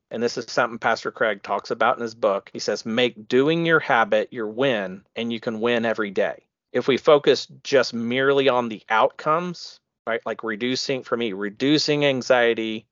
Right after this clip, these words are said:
if I just focus on that, that's really far out there, and it's gonna take me a long time to get there.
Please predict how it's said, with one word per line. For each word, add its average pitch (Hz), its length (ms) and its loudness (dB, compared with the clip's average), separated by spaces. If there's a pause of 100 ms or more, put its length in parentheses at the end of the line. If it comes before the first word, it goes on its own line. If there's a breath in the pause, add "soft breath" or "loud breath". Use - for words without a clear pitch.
(160)
if - 120 -4
I 110 80 0
just 123 260 -4 (240)
focus 131 340 2
on 117 180 -2
that, 131 340 -4
that's 147 240 -4
really 147 220 2
far 120 300 2
out 123 180 2
there, 123 100 -2
and 104 80 -6
it's - 80 -14
gonna 123 160 -8
take - 180 -8
me 113 80 -6
a 104 80 -2
long 113 460 -2
time 110 380 -2
to - 260 -20
get 147 320 2
there. 80 340 -4